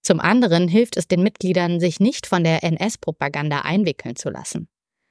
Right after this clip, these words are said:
Manche Mitglieder des Netzwerks wechseln in bestimmte Berufe, um weiterhin unbemerkt durchs Land reisen zu können. Sie werden Vertreter.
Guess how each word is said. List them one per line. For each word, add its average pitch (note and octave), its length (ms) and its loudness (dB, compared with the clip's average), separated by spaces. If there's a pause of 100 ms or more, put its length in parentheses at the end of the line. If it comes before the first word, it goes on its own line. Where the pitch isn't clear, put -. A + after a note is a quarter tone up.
Manche F#3+ 340 4
Mitglieder A#3 460 2
des G#3 160 -4
Netzwerks F#3 640 -2
wechseln F#3+ 420 0
in E3+ 380 2
bestimmte F3 480 -2
Berufe, D#3+ 640 0
um D#3+ 220 2
weiterhin B3 560 0
unbemerkt A#3+ 760 2
durchs E3+ 160 -2
Land G3 320 0
reisen B2+ 300 -6
zu - 120 -8
können. - 320 -8 (200)
Sie E3+ 160 2
werden F3+ 260 2
Vertreter. - 720 -2